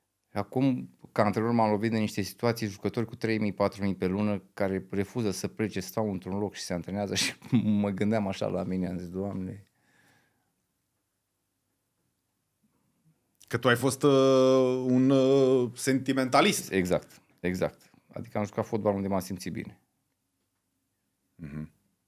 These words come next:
Speaker 2: Da, așa ca, uh, traiectorie în cariera de jucător,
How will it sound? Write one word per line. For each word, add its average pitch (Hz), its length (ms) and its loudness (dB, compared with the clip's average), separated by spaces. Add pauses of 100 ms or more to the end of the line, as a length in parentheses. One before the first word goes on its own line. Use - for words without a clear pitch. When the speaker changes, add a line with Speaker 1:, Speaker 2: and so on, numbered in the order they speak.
(960)
Speaker 2:
Da, 131 140 8
așa 147 320 8
ca, 131 520 6
uh, 117 680 4 (160)
traiectorie 131 640 6
în 110 80 2
cariera 123 380 6
de 117 100 4
jucător, 110 760 4